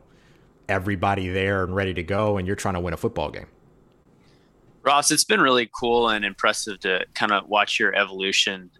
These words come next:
Speaker 2: um, as, as you've been in the business. And you, uh, you were kinda like us, like,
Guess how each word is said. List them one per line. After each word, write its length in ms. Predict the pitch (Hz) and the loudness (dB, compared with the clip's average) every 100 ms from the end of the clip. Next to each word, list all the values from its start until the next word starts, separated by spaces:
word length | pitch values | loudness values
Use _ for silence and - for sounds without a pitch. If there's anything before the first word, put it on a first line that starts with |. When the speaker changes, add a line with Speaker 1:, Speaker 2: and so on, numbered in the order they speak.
| - | -2
Speaker 2:
um, 320 | 92 90 87 - | 0 0 -2 -6
as, 180 | 101 - | -6 -4
as 200 | 113 - | -4 -2
you've 120 | 104 - | -4 0
been 140 | 107 | 0
in 80 | 104 | 0
the 100 | 92 | -2
business. 480 | 98 98 101 92 98 | -2 -2 -4 -4 -4
And 220 | 92 90 - | -6 -10 -6
you, 320 | 104 107 107 | 0 2 4
uh, 280 | 98 92 90 _ _ _ _ - | 4 2 0 _ _ _ _ -4
you 160 | 123 | 0
were 140 | 180 175 | 2 2
kinda 240 | 175 151 | 0 -2
like 280 | 127 104 101 | 0 -2 0
us, 300 | 117 107 - | -2 -2 -6
like, 380 | 101 92 - | -8 -10 -12